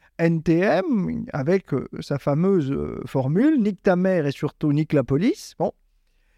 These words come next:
qui s'inscrit dans cette logique-là. On retrouve ça plus proche de nous avec le groupe Sniper, qui, euh, euh, va reprendre encore des critiques de la police. C'est le, le premier mouvement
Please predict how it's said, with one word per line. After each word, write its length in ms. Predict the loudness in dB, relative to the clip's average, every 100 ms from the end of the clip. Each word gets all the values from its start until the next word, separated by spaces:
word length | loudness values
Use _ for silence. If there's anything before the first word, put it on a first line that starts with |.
| _ -8
qui 120 | -6
s'inscrit 640 | 0 0 0 -4 -4 0
dans 160 | 0 0
cette 240 | -2 -2
logique-là. 520 | 0 -2 0 2 4
On 140 | 2 2
retrouve 480 | 2 0 0 -6
ça 180 | 0 0
plus 160 | 2 -4
proche 280 | -2 -2 0
de 100 | 0
nous 160 | 2
avec 240 | 2 0 -4
le 60 |
groupe 180 | -4 -4
Sniper, 500 | -4 -4 0 2 0 _ _ _ -6
qui, 260 | 0 2
euh, 140 | 2 2 _ _ -6
euh, 200 | -4 -2
va 260 | 0 0
reprendre 720 | 0 2 2 2 0 2 2
encore 520 | 0 -2 0 0 0 0
des 100 | -2
critiques 400 | -2 -4 -4 -2
de 100 | 0
la 120 | 0
police. 400 | -2 0 0 -2 _ _ _
C'est 280 | -20 -4 0
le, 220 | 2 2 2
le 160 | 0
premier 360 | 0 2 0 2
mouvement 520 | 0 0 0 0 0